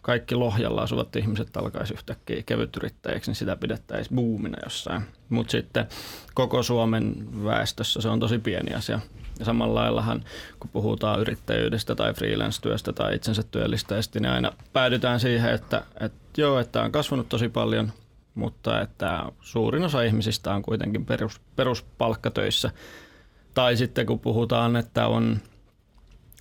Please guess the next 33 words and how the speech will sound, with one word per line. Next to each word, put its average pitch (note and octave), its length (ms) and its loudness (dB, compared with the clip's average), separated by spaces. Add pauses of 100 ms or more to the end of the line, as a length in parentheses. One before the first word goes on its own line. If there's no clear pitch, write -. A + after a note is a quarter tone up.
(140)
on C3 460 2 (200)
ihmisiä, C3 400 4
jotka A#2+ 460 0
haluaa B2+ 520 0 (920)
tehdä A#2+ 220 4 (100)
töitä A#2 360 2 (120)
kesät A#2 340 0
Suomessa - 480 -2
ja - 120 0
sitten G#2+ 300 -4
olla A#2 180 -2
talvet G2 360 -4
ulkomailla. A1 520 -2 (300)
Niin - 160 -4
kuin - 100 -6 (480)
joitain A#2+ 400 2
vuosia A2+ 300 0
sitten A#2 200 -4
oli A#2 80 0
tosi A2 200 0
paljon G#2 240 -2
keskustelussa - 640 -4
se, A2+ 100 -4
että G#2 220 -6
niin - 140 -10
kuin A2 100 -2
ihmiset A#2+ 260 0
haluaa A#2 260 0 (420)
vapaata A2 440 2
työtä, - 360 0
että - 160 -2
uudet - 380 -2 (200)
just - 180 -14